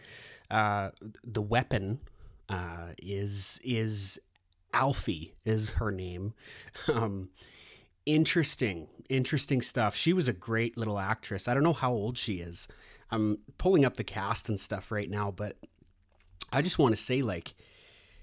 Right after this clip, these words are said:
this Alfie character and the, this whole idea of A I and what the, like, she ends up being, she's, like, the weapon or whatever that, uh, John David Washington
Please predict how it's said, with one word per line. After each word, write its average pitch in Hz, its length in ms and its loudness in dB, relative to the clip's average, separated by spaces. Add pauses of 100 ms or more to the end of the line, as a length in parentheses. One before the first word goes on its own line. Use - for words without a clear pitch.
(500)
this 156 320 2
Alfie 135 400 6
character 107 480 0
and 110 180 0
the, 110 240 -2
this 120 220 2
whole 143 240 4
idea 123 480 0
of 101 240 -4
A 107 240 0
I 104 220 -2
and 101 220 -4
what 120 200 -2
the, 107 160 -2 (100)
like, 117 220 -2
she 139 280 2
ends 123 160 2
up 117 160 -2
being, 107 460 -2
she's, 117 360 -4
like, 104 280 -6
the 104 100 -2
weapon 107 420 -2
or 92 120 -6
whatever 98 420 -4
that, - 340 -10 (760)
uh, 95 200 0
John 107 300 2
David 101 260 -4
Washington 98 760 0